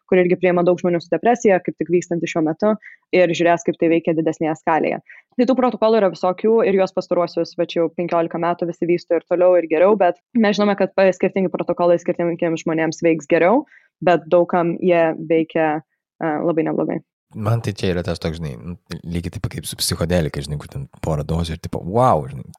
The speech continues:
Speaker 2: čiu, nu, gyvenime pasikeitė. Čia irgi atrodo, kad yra procedūra, kuri, kaip sakei, jeigu tas šešias savaites daryti, tai realiai yra vieną kart per dieną ateini ir tiesiog gauni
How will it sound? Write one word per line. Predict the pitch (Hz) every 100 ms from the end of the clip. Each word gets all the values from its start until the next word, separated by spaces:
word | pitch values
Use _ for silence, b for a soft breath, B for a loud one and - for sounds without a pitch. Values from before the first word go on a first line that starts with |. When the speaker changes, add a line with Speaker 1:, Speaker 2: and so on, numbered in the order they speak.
| -
Speaker 2:
čiu, | - -
nu, | 131 117 90
gyvenime | 87 80 82
pasikeitė. | - 78 87
Čia | - 98
irgi | 123 98
atrodo, | 85 87 80
kad | 80 78 _ _ _
yra | 78 76 76 78
procedūra, | 82 - 73 80 95 120
kuri, | 110 - 85 82 80 73 -
kaip | 151 -
sakei, | - 131 - 80 - - -
jeigu | 71 - -
tas | -
šešias | - - 78 -
savaites | - 73 71 - 73
daryti, | 69 67 73 -
tai | - 71
realiai | 71 69 - 73 69
yra | 73
vieną | 73 76 78 -
kart | - 71
per | 78 69
dieną | 76 76 76
ateini | 76 69 76 80
ir |
tiesiog | - - 80 73
gauni | 78 78